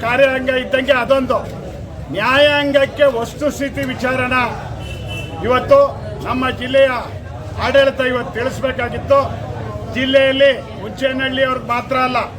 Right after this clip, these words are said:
ಸುಮಾರು ಇಪ್ಪತ್ತೈದು ಮೂವತ್ತು ಸಾವಿರ ಕುಟುಂಬದ ರೈತರ ಹಕ್ಕುಪತ್ರ ವಜಾ ಮಾಡೋಕ್ಕೆ, ಪಾಣಿ ವಜಾ ಮಾಡೋಕ್ಕೆ ಈಗಾಗಲೇ ಅರಣ್ಯ ಇಲಾಖೆಯವರು ಡಿ ಸಿ ಅವರಿಗೆ, ಎ ಸಿ ಅವರಿಗೆ ದೂರನ್ನ ಕೊಟ್ಟಿದ್ದಾರೆ. ಅದ್ರ ಪ್ರಕಾರ ವಜಾ ಮಾಡೋ ಪ್ರ-, ಪ್ರಕ್ರಿಯೆ ಇವತ್ತು ಆರಂಭ ಆಗಿದೆ.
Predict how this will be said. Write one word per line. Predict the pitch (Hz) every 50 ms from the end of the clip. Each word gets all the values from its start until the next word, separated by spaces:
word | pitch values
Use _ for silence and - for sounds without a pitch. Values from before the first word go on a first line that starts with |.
| - - -
ಸುಮಾರು | - 214 247 262 262 254
ಇಪ್ಪತ್ತೈದು | 233 - - - 277 269 269 - 269 277 277 269 262
ಮೂವತ್ತು | 233 220 233 269 277 277 277 269 -
ಸಾವಿರ | 262 254 262 262 262
ಕುಟುಂಬದ | 254 - 233 240 269 262 247 247 247 240
ರೈತರ | 240 233 233 233 254 - 269 262 247 220 190 - - - - - - - - 226
ಹಕ್ಕುಪತ್ರ | 226 - 226 220 269 262 - 277 262 262
ವಜಾ | 247 240 233 214 254
ಮಾಡೋಕ್ಕೆ, | 247 247 247 247 240 233 - 240 233
ಪಾಣಿ | 233 - 214 220 247 262 262
ವಜಾ | 254 240 240 233 254 247
ಮಾಡೋಕ್ಕೆ | 247 247 247 247 233 - 226
ಈಗಾಗಲೇ | 226 214 226 214 233 262 262 254
ಅರಣ್ಯ | 240 226 226 240 247 254 262
ಇಲಾಖೆಯವರು | 254 247 247 247 240 - - 254 247 254 254 247 - - - - - - - - 233 220 208 - - - - - -
ಡಿ | 226 262 262
ಸಿ | - - 262 254
ಅವರಿಗೆ, | 247 247 247 240 247
ಎ | 233 233 240 247 247
ಸಿ | - 247 254
ಅವರಿಗೆ | 247 247 254 254 254 233 180 -
ದೂರನ್ನ | 220 269 277 269 269 262 254
ಕೊಟ್ಟಿದ್ದಾರೆ. | - - 226 220 220 233 233 233 226 226 247 269 262 226 - - - - - - - - -
ಅದ್ರ | 294 294 254 254
ಪ್ರಕಾರ | 254 - 240 240 240 220 240 240 247 254 254
ವಜಾ | 240 208 190 214 247 247 262 269 269
ಮಾಡೋ | 254 254 247 247 240
ಪ್ರ-, | - 202 214 226 220 190 185 - - - - -
ಪ್ರಕ್ರಿಯೆ | 214 247 247 - 285 285 277 277 269 262
ಇವತ್ತು | 262 254 254 247 - - 285
ಆರಂಭ | 294 269 214 202 220 254 285 277 262
ಆಗಿದೆ. | 269 269 262 240 262 247 233